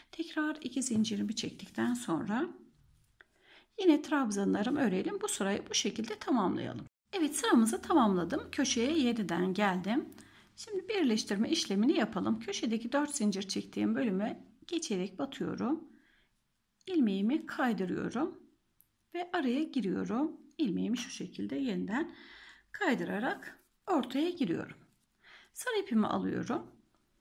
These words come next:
İsterseniz her rengi farklı olarak da örebilirsiniz. Önce bir tane zincir çekelim. Düğüm olsun. Evet, şöyle geçiyorum. Bir, iki, üç, dört. Yeşil ipimi çekip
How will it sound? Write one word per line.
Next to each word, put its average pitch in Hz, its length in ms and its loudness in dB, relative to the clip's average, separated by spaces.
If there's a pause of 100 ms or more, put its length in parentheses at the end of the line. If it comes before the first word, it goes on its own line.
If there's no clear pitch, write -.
(200)
İsterseniz 294 680 0
her 330 340 2
rengi 208 380 0
farklı 233 420 -4
olarak 226 460 -2
da 330 160 -4 (440)
örebilirsiniz. - 680 -2
Önce 226 300 0
bir 339 200 -2
tane 196 320 2
zincir 208 440 2
çekelim. 196 840 -2 (640)
Düğüm 226 300 2
olsun. - 540 -6 (720)
Evet, 170 320 -6
şöyle 196 520 -6
geçiyorum. - 720 -4
Bir, 262 340 0 (100)
iki, - 600 -6
üç, - 480 -2
dört. - 420 -6 (520)
Yeşil - 280 -8
ipimi - 300 -8
çekip - 520 -6